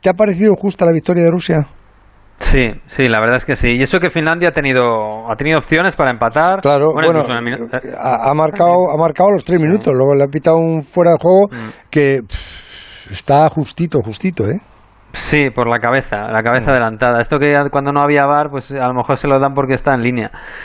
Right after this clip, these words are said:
Speaker 2: Eh, pero bueno, estaba bien anulado, ha marcado Pojampalo en el minuto cinco y luego Rusia yo creo que ha sido, ha sido superior, ha jugado bastante bien,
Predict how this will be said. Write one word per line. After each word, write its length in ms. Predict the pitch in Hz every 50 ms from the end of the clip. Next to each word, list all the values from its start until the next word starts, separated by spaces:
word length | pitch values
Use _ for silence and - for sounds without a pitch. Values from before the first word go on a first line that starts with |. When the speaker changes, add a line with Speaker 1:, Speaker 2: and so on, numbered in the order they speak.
| - - - - -
Speaker 2:
Eh, 400 | - 135 123 123 123 120 120 117 117
pero 160 | 131 127 131
bueno, 280 | 131 131 147 180 160
estaba 360 | 123 - - 110 107 107 104 104
bien 160 | 101 110 107 107
anulado, 420 | 107 107 120 147 190 196 170 127
ha 80 | 120 117
marcado 360 | 117 120 - - 117 117 110
Pojampalo 600 | 120 117 127 120 117 117 147 160 175 196 190 156
en 60 | 135
el 80 | 120 117
minuto 280 | 117 120 117 117 123
cinco 460 | - - 151 156 151 135 160 175 185 170
y 120 | 143 131
luego 240 | 127 139 151 156 156
Rusia 560 | 151 165 160 - - 175 170 170 170 170 160 151 135
yo 120 | 131 139
creo 140 | 143 156 151
que 80 | 147 139
ha 40 |
sido, 420 | - - 143 139 139 143 143 135 135
ha 180 | 139 131 123
sido 220 | 110 - 135 131 -
superior, 500 | - 139 113 113 110 123 127 117 107 -
ha 140 | 110 107 120
jugado 640 | - 127 120 120 123 123 123 123 120 123 131 127 - _
bastante 380 | - 117 - - 123 113 110 120
bien, 380 | 120 139 156 170 196 214 220